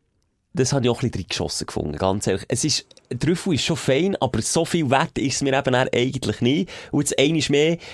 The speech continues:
und jetzt kommen wir noch zum Aufreger, das ist noch nicht mal der Aufreger. Ich habe ja dann gemerkt, dass ich zu viel Fondue habe gekauft, weil auf der Verpackung ist gestanden, zwei Personen, oder? Ich dachte, ja, wenn wir zu dritt, äh, Fondue essen, willst du ja nicht zu wenig haben, dann. Dann habe ich aber gemerkt, dass, dass dort viel zu viel Verpackung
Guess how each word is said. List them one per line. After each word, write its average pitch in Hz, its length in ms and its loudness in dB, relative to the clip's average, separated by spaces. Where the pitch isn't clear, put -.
und 131 160 0
jetzt 135 140 -2
kommen 135 160 2
wir - 40 4
noch 135 60 2
zum 131 180 4
Aufreger, 151 500 2
das 151 100 2
ist 139 60 2
noch 139 120 4
nicht 139 100 4
mal 131 160 6
der 117 80 2
Aufreger. 147 440 2
Ich 143 100 2
habe 143 100 6
ja 131 80 6
dann 131 160 4
gemerkt, 135 280 2
dass 113 120 2
ich 101 80 -2
zu - 80 -4
viel 123 180 2
Fondue 143 380 2
habe 101 120 2
gekauft, 117 560 2
weil 113 280 4
auf 117 180 0
der 107 80 -2
Verpackung 113 460 0
ist 104 100 0
gestanden, 107 320 2
zwei 101 260 4
Personen, 110 580 2
oder? 117 160 4
Ich 98 120 2
dachte, 104 280 2
ja, 110 80 4
wenn 101 120 4
wir 98 60 -2
zu - 120 -4
dritt, 110 360 0
äh, - 160 -2
Fondue 113 380 4
essen, 110 340 4
willst 98 160 4
du 120 40 2
ja 113 40 4
nicht 117 240 2
zu - 160 2
wenig 123 280 4
haben, 107 240 4
dann. 104 260 4
Dann 127 140 4
habe 123 120 4
ich 113 60 4
aber 104 100 0
gemerkt, 117 340 2
dass, - 260 0
dass - 180 -2
dort 107 200 0
viel 117 180 4
zu - 100 -6
viel 135 160 4
Verpackung 120 460 0